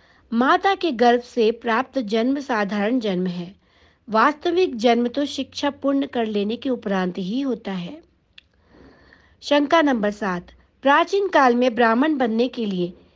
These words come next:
क्या करना पड़ता था? प्राचीन काल में ब्राह्मण बनने के लिए शिक्षित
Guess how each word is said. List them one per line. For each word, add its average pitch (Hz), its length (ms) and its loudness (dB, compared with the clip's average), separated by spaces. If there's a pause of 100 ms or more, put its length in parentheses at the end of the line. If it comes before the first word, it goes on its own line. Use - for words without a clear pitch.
(240)
क्या 262 200 6
करना 262 340 2
पड़ता 196 360 -2
था? 185 260 -10 (1160)
प्राचीन 302 420 4
काल 339 280 4
में 294 300 0
ब्राह्मण 269 480 2
बनने 233 320 0
के 214 220 -6
लिए 190 420 -6 (340)
शिक्षित 330 540 -4